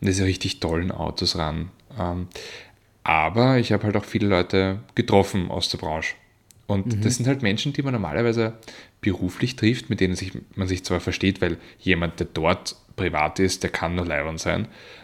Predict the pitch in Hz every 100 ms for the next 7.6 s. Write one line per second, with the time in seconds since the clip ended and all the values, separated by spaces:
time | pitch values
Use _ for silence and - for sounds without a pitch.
0 | - - 90 90 90 95 101 - _ _
1 | _ _ _ _ 101 101 98 101 - 101
2 | 92 98 92 - 98 92 - 92 90 -
3 | 85 - 90 - 87 139 104 101 - -
4 | - - 127 220 214 - 240 - 104 92
5 | 92 87 - - - _ _ _ _ _
6 | - 87 87 - 98 - - _ _ _
7 | - 95 95 - -